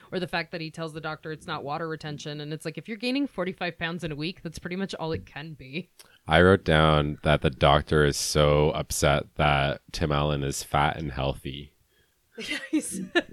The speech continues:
Speaker 1: <laughs> he's like, "Yeah, so you gained a little weight." I, I felt like he was being kinda glib about it.
Speaker 2: I, I, I, I mean, like, I, when he, like, dismisses, like, any of the health problems he could have,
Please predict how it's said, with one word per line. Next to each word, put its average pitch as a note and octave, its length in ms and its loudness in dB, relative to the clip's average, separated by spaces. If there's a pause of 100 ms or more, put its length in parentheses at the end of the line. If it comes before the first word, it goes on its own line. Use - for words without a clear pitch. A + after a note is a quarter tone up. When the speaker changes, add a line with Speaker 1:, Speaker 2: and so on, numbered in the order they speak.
Speaker 1:
<laughs> - 440 -8
he's E4+ 80 -12
like, F#4 100 -4
"Yeah, F#4+ 160 4
so F#4 120 -4
you D#4+ 120 -2
gained G#3+ 180 -4
a E3+ 60 -4
little D#3+ 160 -8
weight." C#3+ 260 -8 (320)
I, A3+ 140 -6 (100)
I A#3 60 -6
felt A#3+ 160 -6
like A#3 100 -8
he A3 60 -16
was G#3 140 -20
being G#3+ 200 -10
kinda G#3 200 -10
glib G3 200 -12
about D3+ 280 -10
it. D3+ 200 -12 (800)
Speaker 2:
I, G#2+ 140 6
I, A#2+ 320 2
I, A2+ 60 0 (100)
I A#2 80 4
mean, A#2 160 8
like, A2+ 140 6
I, G2 200 10
when G2 220 2
he, F#2+ 180 4
like, D#2+ 220 4
dismisses, D#2+ 640 -2
like, D2 180 0
any D2+ 220 2
of C2+ 80 -2
the C#2 100 4
health E2+ 220 2
problems C#2+ 340 2
he D2 100 -4
could C#2 180 -2
have, C2 300 0